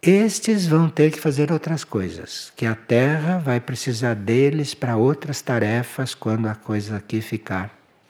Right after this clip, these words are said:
torta, quando o eixo. Então, é tempo de nós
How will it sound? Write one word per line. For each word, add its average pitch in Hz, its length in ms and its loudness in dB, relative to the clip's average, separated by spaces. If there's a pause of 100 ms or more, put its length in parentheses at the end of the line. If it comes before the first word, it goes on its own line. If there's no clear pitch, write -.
(220)
torta, - 520 -8 (500)
quando 95 300 -2
o 98 60 -2
eixo. - 380 -8 (1400)
Então, 190 460 4 (540)
é 131 120 2
tempo 170 580 4
de 147 140 4
nós 131 680 0